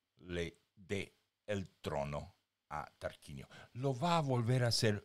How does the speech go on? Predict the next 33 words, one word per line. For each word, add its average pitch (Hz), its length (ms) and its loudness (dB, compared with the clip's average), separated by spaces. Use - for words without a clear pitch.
otra 120 380 8
vez 101 280 6
en 104 140 2
el 87 100 0
dos, 80 440 -2
en, 104 400 4
en 98 140 4
el 92 200 4
quinientos 101 480 4
siete, 95 440 0
una 107 300 6
vez 92 160 4
más, 104 220 6
pero 90 220 0
ya 98 160 0
van 117 160 2
a 110 40 0
ver 110 220 2
cómo 127 320 4
el 92 200 0
año 143 200 8
que 127 140 2
viene, 117 340 8
cómo 156 260 4
los 107 180 6
romanos 92 460 2
van 87 180 -2
a 69 120 -4
reaccionar. 76 640 -8
Totalmente 131 560 2
de 98 100 4
una 98 160 4
manera 85 460 -2